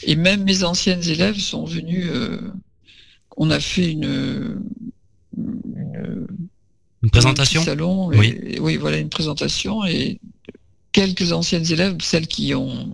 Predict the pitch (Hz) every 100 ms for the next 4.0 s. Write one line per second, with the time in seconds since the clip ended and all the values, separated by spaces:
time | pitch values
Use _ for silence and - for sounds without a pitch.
0 | - - - 143 - 220 - - - -
1 | - 156 151 202 - 196 185 165 196 196
2 | 143 147 147 147 - - 156 175 190 160
3 | 151 - 175 - - 156 170 190 - -